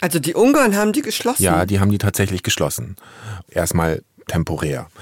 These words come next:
Speaker 2: Die durften halt keine weiteren Batterien recyceln. Die Maschinen, diese Schreddermaschinen, waren gestoppt. Und trotzdem ist es aber weiter zu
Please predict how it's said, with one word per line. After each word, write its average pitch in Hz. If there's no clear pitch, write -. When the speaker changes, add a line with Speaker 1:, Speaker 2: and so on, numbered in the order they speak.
Speaker 2:
Die -
durften 101
halt 92
keine 95
weiteren 87
Batterien 87
recyceln. -
Die 80
Maschinen, 113
diese 80
Schreddermaschinen, 90
waren 82
gestoppt. -
Und 90
trotzdem 110
ist 107
es 107
aber 92
weiter 110
zu -